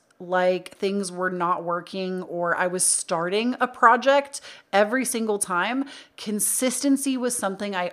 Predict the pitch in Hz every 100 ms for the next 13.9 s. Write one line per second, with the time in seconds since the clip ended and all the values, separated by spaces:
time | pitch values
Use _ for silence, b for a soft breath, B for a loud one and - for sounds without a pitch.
0 | - 185 180 185 180 175 - - - 160
1 | - - B B B - 196 208 226 214
2 | 202 196 214 214 240 247 - 247 233 254
3 | 240 - 160 185 170 165 - - - 208
4 | 247 262 262 - 202 196 - 202 196 196
5 | 196 185 175 - 208 240 262 269 - 190
6 | 190 190 160 - - 180 180 220 240 226
7 | 240 226 220 214 202 185 175 190 226 285
8 | 294 B B - 202 208 214 220 208 -
9 | 196 190 240 220 190 196 190 175 175 -
10 | - - 175 156 - 95 107 B B B
11 | _ 185 180 190 - 233 254 233 233 247
12 | 226 214 220 214 214 - 269 285 240 202
13 | 202 208 208 208 202 175 190 233 269